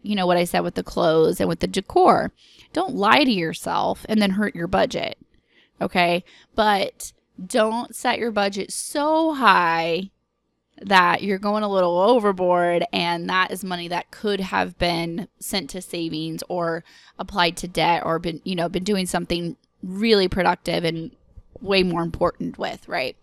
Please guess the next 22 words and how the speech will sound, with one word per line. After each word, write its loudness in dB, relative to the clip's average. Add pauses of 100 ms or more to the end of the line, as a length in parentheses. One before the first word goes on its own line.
(1700)
Um, -4
so 0
once -2
you 2
have 2
the 0
amount 2
that -2
you -2
wanna 2
spend, 2 (320)
so 0 (140)
just -6 (580)
for -2
math's 0
sake, -2
say 0
you're 2
spending 0
a 0
thousand 2
dollars, 0